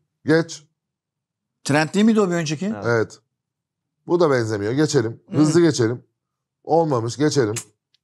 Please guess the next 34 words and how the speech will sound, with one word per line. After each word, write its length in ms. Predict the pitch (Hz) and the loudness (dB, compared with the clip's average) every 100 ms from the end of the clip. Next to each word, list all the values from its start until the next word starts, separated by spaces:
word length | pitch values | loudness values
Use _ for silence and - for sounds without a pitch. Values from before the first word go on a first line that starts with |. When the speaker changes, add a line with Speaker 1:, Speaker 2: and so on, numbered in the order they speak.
| _ _ _ _ - | _ _ _ _ -16
Speaker 3:
Aa, 220 | 95 78 | -14 -2
Speaker 1:
Bu 40 | 151 | 2
Speaker 3:
bu 140 | 175 | 4
Speaker 1:
iyi, 240 | 170 143 | 4 2
bu 160 | 117 120 | 2 2
Speaker 2:
Olur. 160 | 156 175 | 2 0
Speaker 1:
olmuş. 240 | 151 - | -2 -12
Speaker 3:
Bu 120 | 98 95 | -16 -14
aynı. 140 | 92 | -4
Speaker 2:
Çalışır. 300 | 151 151 214 | -2 0 0
Speaker 1:
Werder'ler, 220 | 208 202 | 0 -2
Werder'ler 580 | 180 151 160 190 190 185 | -2 -2 -2 -2 -2 -2
benziyor 300 | 165 165 160 | -2 -2 -2
bak. 180 | 110 92 | -4 -6
Öbür 240 | 107 135 | -6 0
Werder 380 | 160 147 143 120 | 2 2 0 -4
de 80 | 95 | -4
benziyordu. 460 | 90 87 85 85 82 _ _ _ _ _ _ _ _ _ _ _ _ _ _ _ - | -6 -8 -10 -12 -16 _ _ _ _ _ _ _ _ _ _ _ _ _ _ _ -4
Speaker 3:
Böyle. 300 | 165 135 90 _ 107 | -2 -2 -4 _ -4
E, 260 | 110 107 | -2 0
böyle 240 | 127 104 104 | 0 0 -2
bir 40 | |
konu. 300 | - 107 110 139 _ _ _ _ _ - | -4 -4 -4 -12 _ _ _ _ _ -2
Speaker 2:
Kim 180 | 190 | 2
aldırdı 340 | 175 156 143 139 | 4 2 -2 -4
bu 100 | 131 | -4
konuyu? 280 | 143 147 131 | -4 0 2
Speaker 1:
Argun. 400 | 135 127 123 117 _ _ _ _ - | 0 0 -4 -8 _ _ _ _ -2
Speaker 2:
Ah, 200 | 139 135 | 0 0
Argun'um, 380 | 131 120 123 123 | -2 -2 -2 -2
oldu 220 | 120 135 | -2 0
mu 120 | 123 | -2
bu 80 | 117 | -2
ya? 200 | 107 | -6